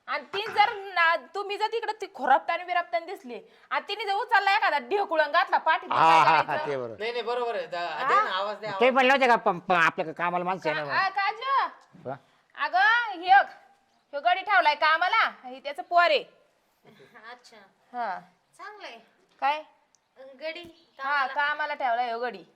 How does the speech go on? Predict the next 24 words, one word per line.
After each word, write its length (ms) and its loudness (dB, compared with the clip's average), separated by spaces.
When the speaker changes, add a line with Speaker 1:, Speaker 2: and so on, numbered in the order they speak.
Speaker 4:
हा 140 -20
ना? 120 -16
Speaker 1:
हा. 220 -4
Speaker 4:
चांगलंय 300 -16
की 140 -20
मग. 100 -20
Speaker 1:
चांगलं 200 -4
आहे 100 -10
ना? 60 -14
Speaker 4:
पण 240 -18
त्याला 180 -8
येतं 300 -12
का? 140 -18
Speaker 1:
काय? 320 -4
Speaker 4:
काम 320 -16
करतं 320 -20
सगळं. 180 -20
Speaker 2:
अहो, 340 -2
सगळं 260 -2
काम 240 -4
करतो 260 -8
मी. 180 -20
Speaker 4:
नक्की 260 -18
ना? 120 -10